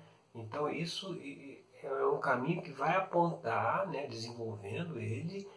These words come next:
ele vai apontar pra um autoconhecimento, sabe? E aí, quando a gente vai pra sétima carta, né, que é como, como, como a pessoa vê a situação atual, né, como vê essa situação desse caminho inicial,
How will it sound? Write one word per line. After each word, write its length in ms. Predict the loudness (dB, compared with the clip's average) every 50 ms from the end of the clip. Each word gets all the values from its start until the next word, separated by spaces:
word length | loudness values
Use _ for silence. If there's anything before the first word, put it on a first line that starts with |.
| -18 -20 -20 -20 -16
ele 220 | -12 -10 -8 -8 -6
vai 300 | -2 0 2 2 2 2
apontar 560 | 0 -2 -4 -6 -6 -6 -6 -4 -4 -4 -4
pra 120 | -4 -4
um 120 | -4 0 0
autoconhecimento, 1080 | 0 0 0 -4 -10 -10 -6 -6 -4 -4 -4 -6 -8 -10 -10 -8 -6 -6 -6 -6 -8 -8
sabe? 440 | -8 -6 -4 -4 -4 -4 -4 -6 -12 -20 -20 -20 -20 -20 -20 -20 -20 _ -10 -2
E 80 | 4
aí, 280 | 6 6 8 6 6 6
quando 180 | 8 8 10
a 40 | 10
gente 240 | 10 10 6 2 -2
vai 400 | -4 -2 0 0 0 0 -2 -6 -10 -18 _ _ _ _ _ _ _ _ _ _ _ _ -20 -20 _ _ _ _ _ _ _ _ _ -20 -18 -10
pra 180 | -4 -2 -2 0
sétima 600 | 0 0 4 6 6 6 6 4 2 0 0 0
carta, 560 | 0 2 4 8 8 8 6 4 -2 -10 -12 -12 -10 -10 -8 -2
né, 240 | 0 0 0 0 -4 -8 -14 -20 -20 _ -10
que 80 | -10
é 60 | -8 -2
como, 360 | 4 8 8 8 8 8 4
como, 400 | 4 4 6 6 6 4 2 -2
como 220 | -4 0 2 2
a 60 | 2
pessoa 400 | 2 0 -2 -4 -4 -4 -4 -4
vê 300 | -4 -6 -6 -4 -4 -4
a 80 | -2 -2
situação 680 | -2 -2 -4 -4 -6 -8 -6 -4 -4 -4 -4 -4 -4
atual, 560 | -6 -6 -8 -4 2 6 8 10 10 8 6
né, 120 | 2 -4 -8 -6
como 260 | -4 -2 -2 -2 -2
vê 200 | -2 -4 -2 -2
essa 200 | -4 -4 -6 -10
situação 720 | -10 -10 -10 -8 -8 -8 -6 -6 -6 -6 -6 -6 -6 -6
desse 280 | -8 -6 -6 -6 -8 -8
caminho 640 | -10 -14 -14 -10 -4 -2 2 2 2 2 2 2
inicial, 760 | 0 0 -2 -2 -2 -4 -4 0 4 10 10 10 10 10 4